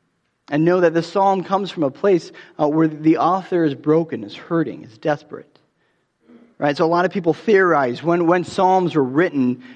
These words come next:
uh, at, at what point in David's lives or some of the, the lives of the people who wrote the psalms.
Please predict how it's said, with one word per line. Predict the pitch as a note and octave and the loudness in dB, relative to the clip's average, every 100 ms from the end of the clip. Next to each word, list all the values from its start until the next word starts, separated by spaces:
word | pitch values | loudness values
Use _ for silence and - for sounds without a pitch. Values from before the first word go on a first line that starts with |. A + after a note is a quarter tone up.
| - | -4
uh, | C#3 A#2+ | -2 0
at, | C3+ A#2 C#3 | -2 0 0
at | D3 | 2
what | F3 F3 | 0 0
point | - F#3 D#3+ | -2 -2 -2
in | |
David's | C#3 D#3+ E3 D#3 | 2 2 2 0
lives | C3+ D#3 D#3+ E3 D3 | -4 -2 0 0 0
or | C#3+ | -4
some | B2+ E3+ | -4 -2
of | D#3 | 0
the, | D3+ | 0
the | C#3+ | 0
lives | C3+ C#3+ D#3 D#3 | 0 0 2 0
of | C#3+ | -2
the | C3+ | -6
people | E3 D#3+ C3 | -6 -4 -4
who | C#3 | -2
wrote | C#3 D#3 D3 | 0 0 0
the | |
psalms. | B2+ E3 D#3 C3 A#2+ | -6 -2 -2 -2 -4